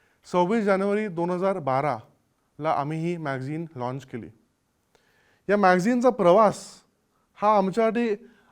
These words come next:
आगळा वेगळा होता. आम्ही ज्या लोकांना भेटलो, ज्या टेक्निशियन्सला भेटलो, त्यांनी सतरा वर्षांची मुलं आली आहेत म्हणून आम्हाला इग्नोर केलं होतं.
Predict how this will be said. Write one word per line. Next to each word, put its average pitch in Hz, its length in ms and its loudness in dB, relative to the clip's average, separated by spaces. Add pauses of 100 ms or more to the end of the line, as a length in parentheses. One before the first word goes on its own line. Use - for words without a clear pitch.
(100)
आगळा 151 260 2
वेगळा 190 260 0
होता. 117 300 -4 (1300)
आम्ही 147 220 -6
ज्या 160 220 2 (340)
लोकांना 165 520 -4 (100)
भेटलो, 131 540 -6
ज्या 139 300 -2
टेक्निशियन्सला 147 760 -8 (120)
भेटलो, 127 400 -8 (500)
त्यांनी 214 360 -2
सतरा 196 340 0
वर्षांची 226 560 0 (260)
मुलं 160 220 -2
आली 170 280 2
आहेत 143 320 -4 (100)
म्हणून 151 260 -8
आम्हाला 151 420 -6 (280)
इग्नोर 135 340 -6
केलं 135 200 -8
होतं. 98 240 -18